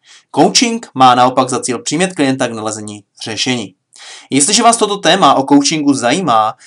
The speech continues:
klikněte na odkaz níže pod tímto videem a přečtěte si celý článek. Pak, když v článku najdete hodnotné odpovědi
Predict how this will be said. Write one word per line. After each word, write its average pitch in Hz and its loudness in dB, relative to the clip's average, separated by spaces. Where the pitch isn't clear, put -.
klikněte 170 -2
na 175 4
odkaz 170 -2
níže 170 -2
pod 175 -8
tímto 160 -6
videem 123 -2
a - -6
přečtěte 135 -4
si 117 -4
celý 113 -4
článek. 113 0
Pak, 139 0
když 208 -2
v - -14
článku 190 0
najdete 180 0
hodnotné 147 -2
odpovědi 131 -4